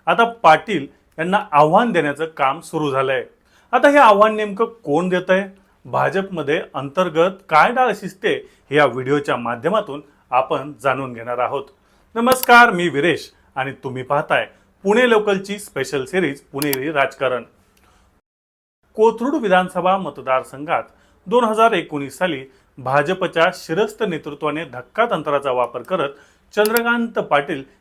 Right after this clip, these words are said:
यांना मैदानात उतरवलं. या मतदारसंघात भाजपला मानणारा मोठा वर्ग असल्याने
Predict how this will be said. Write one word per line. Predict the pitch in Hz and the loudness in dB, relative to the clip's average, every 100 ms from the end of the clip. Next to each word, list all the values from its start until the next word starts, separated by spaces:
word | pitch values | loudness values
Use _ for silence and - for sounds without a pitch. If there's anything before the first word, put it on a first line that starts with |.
| _ | _
यांना | 143 135 135 165 | -4 -2 -2 -4
मैदानात | 135 127 139 135 120 | -4 -4 -4 -4 -6
उतरवलं. | 120 127 123 113 - _ _ _ _ _ _ _ 277 | -8 -6 -6 -8 -12 _ _ _ _ _ _ _ 4
या | 302 | 6
मतदारसंघात | 294 294 285 285 254 220 233 254 | 6 6 6 6 2 2 4 4
भाजपला | 170 139 147 175 214 220 | -2 -4 -2 -2 -4 -4
मानणारा | 214 170 160 160 180 | -4 -4 -4 -4 -4
मोठा | 143 139 147 | -6 -6 -2
वर्ग | 160 139 151 143 | -2 -2 -4 -2
असल्याने | 123 143 143 170 | -4 -4 -6 -6